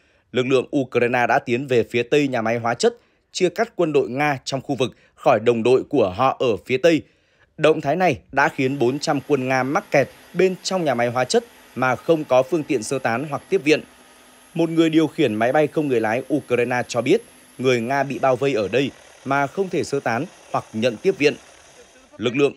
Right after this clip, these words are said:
Ukraine trên thực địa tuyên bố đã quan sát thấy thương vong đáng kể trong số những người Nga bị mắc kẹt. Cuối tuần qua, các chỉ huy Nga đã cố gắng ra lệnh cho các đơn vị của họ ở phía tây nhà máy hóa chất Volchansk tấn công và chọc thủng các vị trí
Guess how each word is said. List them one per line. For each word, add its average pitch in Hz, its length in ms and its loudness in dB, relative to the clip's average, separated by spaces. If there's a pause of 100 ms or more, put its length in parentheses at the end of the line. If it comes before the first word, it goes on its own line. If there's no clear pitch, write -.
Ukraine 127 560 2
trên - 160 -2
thực 113 160 -10
địa 127 280 0
tuyên 135 140 -2
bố 120 260 2 (280)
đã 127 180 2
quan 135 240 2
sát 175 200 -4
thấy 127 160 -2
thương 135 260 -2
vong 139 240 2
đáng 143 180 -2
kể 202 280 2 (320)
trong 180 200 -4
số 139 160 -2
những 170 200 -4
người 120 180 0
Nga 127 280 -2
bị 135 180 -6
mắc 143 240 -6
kẹt. 127 200 0 (720)
Cuối 131 240 4
tuần 131 160 2
qua, 139 280 2 (180)
các 214 180 0
chỉ 131 180 -2
huy 135 140 -2
Nga 135 220 0
đã 139 120 0
cố 143 200 -2
gắng 131 240 -2 (280)
ra 131 180 4
lệnh 127 240 2
cho 117 160 -2
các 180 240 -2
đơn 135 220 0
vị 135 240 -4
của 110 140 2
họ 123 300 -2
ở 117 180 2
phía 135 220 -2
tây 185 220 2
nhà 147 140 0
máy 117 160 0
hóa 120 160 -2
chất 180 240 -4
Volchansk 147 540 -2 (340)
tấn 139 200 2
công 185 300 2
và 123 140 2
chọc - 240 -6
thủng 107 240 -4
các - 240 -4
vị 139 120 -6
trí 127 280 -2